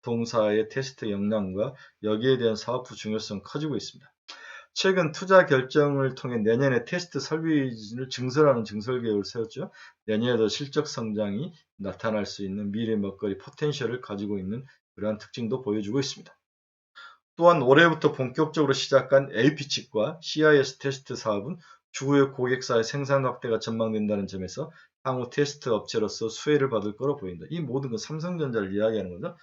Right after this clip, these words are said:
삼성전자 어플리케이션 프로세서, 에이피 칩과 씨아이 이미지 센서 칩 이런 것들이 늘어날 확률이 있죠.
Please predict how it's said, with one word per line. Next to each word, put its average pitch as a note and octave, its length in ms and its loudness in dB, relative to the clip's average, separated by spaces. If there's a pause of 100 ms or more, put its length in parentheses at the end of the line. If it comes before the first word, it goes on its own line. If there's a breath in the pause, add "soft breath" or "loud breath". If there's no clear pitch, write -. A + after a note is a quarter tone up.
(220 loud breath)
삼성전자 G#2+ 800 0
어플리케이션 G#2+ 720 -6
프로세서, G#2 520 -8
에이피 A#2 320 -4
칩과 G2+ 580 -8 (240 loud breath)
씨아이 A#2+ 360 -2
이미지 A2+ 360 -2
센서 A#2 420 -4
칩 A2+ 360 -8 (340 loud breath)
이런 D#3 220 0
것들이 D3 360 -4
늘어날 A2 920 0
확률이 B2+ 340 -4
있죠. A#2+ 300 -10